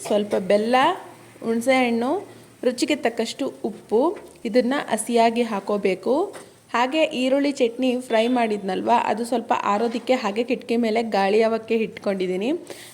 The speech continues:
ದೋಸೆ ಕಲ್ಲು ಕಾಯ್ದಿತ್ತು. So, ದೋಸೆಗೆ ಸ್ವಲ್ಪ ನೀರು ಹಾಕಿ ಅದನ್ನು ಒರೆಸ್ಬಿಟ್ಟು ಒಂದೇ ಒಂದು ಸೌಟಷ್ಟು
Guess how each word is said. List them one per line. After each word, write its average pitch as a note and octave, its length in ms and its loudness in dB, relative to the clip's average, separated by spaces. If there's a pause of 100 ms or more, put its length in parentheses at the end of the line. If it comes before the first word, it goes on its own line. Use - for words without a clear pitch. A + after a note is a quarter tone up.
(120)
ದೋಸೆ C#4+ 240 4
ಕಲ್ಲು C4+ 260 2
ಕಾಯ್ದಿತ್ತು. G#3+ 880 -2 (180)
So, G#3+ 360 0
ದೋಸೆಗೆ B3+ 580 0
ಸ್ವಲ್ಪ D4 380 0
ನೀರು B3 280 2
ಹಾಕಿ A3 380 -2
ಅದನ್ನು G#3+ 380 -2
ಒರೆಸ್ಬಿಟ್ಟು A3 800 -2 (280)
ಒಂದೇ F4 480 4
ಒಂದು D4 260 2
ಸೌಟಷ್ಟು A#3 640 -2